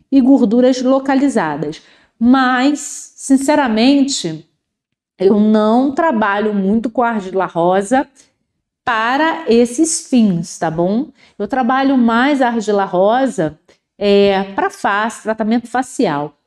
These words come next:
Corpo, eu ainda opto pela verde e pela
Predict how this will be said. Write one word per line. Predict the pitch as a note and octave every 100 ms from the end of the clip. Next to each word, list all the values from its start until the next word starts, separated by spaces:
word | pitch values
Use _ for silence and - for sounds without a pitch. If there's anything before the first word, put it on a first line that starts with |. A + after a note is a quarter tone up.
| _
Corpo, | - D4 E4 E4 E4 F4 E4+ -
eu | - C4 B3
ainda | B3 A#3 C4
opto | A3+ G3+ G#3+ G#3+ -
pela | - G#3+ F3
verde | F3 G3+ G#3+ G#3 F3+ G#3 - - _ -
e |
pela | G#3 G3+ G3+ F#3 G3 G#3+ -